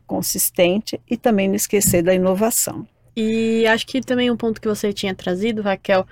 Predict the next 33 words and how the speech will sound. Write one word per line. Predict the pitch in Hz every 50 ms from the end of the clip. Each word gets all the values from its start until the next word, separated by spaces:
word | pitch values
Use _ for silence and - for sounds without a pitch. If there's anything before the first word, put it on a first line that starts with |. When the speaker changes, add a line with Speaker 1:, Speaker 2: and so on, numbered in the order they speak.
| - - - - _ _ _
Speaker 2:
que | - 220
eu | 196
acho | 196 196 -
que | -
tem | - 214 208
muita | 214 226 240 226
relação | 220 214 208 - - 220
com | 220 - 220
tudo | 220 269 247 262
isso | 254 247 -
que | - 240 220
vocês | 214 208 202 - 190 190
estão | - - 185
falando, | 175 - 180 196 208 226 226 208 202
que | - - 240
é, | 208 190 185 - - - - - - - - - - - _ _ _ - 208 208 - _ _ _ _ _
é, | - 196 196 208
usando | 214 208 220 226 240 240
como | - 240 240 240
exemplo, | 240 220 226 214 214 208
por | - 226 214
exemplo, | 214 208 214 208 202 208 220
essa | - 226
questão | 220 - 220 214 - 226
do | 226 214
reconhecimento | 214 214 - 220 214 208 208 - 214 208 208 - 208
A | 196
D | 196 196
S, | 196 202 220 240 233 - 226
mas | 226 220 220 226
não | 247 269 262
só | - 294 262
isso. | 226 190 196 - -